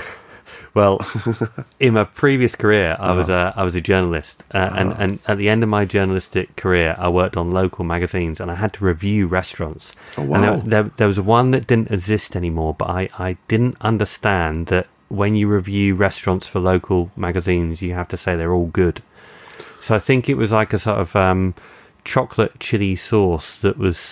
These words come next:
Speaker 1: thick and gloopy and really, really horrible.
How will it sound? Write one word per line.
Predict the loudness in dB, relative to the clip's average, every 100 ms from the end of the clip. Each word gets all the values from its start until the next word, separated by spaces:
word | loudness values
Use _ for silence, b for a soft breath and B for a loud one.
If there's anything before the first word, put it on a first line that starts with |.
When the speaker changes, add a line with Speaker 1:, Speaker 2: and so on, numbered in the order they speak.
| -10 -14
Speaker 1:
thick | -18 -2 0 0 -4 -20 _
and | 0 0
gloopy | 4 4 2 -2 -4 -6 -4
and | 0 2 0 -2 b b b b
really, | -10 -8 -2 2 4 2 0 0
really | -2 -2
horrible. | -2 2 2 2 0 -2